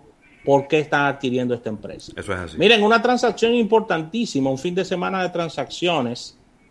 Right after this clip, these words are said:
Speaker 1: eh, la marca Nvidia adquiere al diseñador de chips,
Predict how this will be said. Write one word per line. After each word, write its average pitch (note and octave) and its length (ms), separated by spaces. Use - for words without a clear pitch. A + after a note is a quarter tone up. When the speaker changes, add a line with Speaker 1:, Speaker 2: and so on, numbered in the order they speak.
Speaker 1:
eh, A#2+ 600
la B2 180
marca E3 480
Nvidia C#3+ 880
adquiere B2+ 480
al E3+ 80
diseñador E3 760
de D#3+ 160
chips, - 640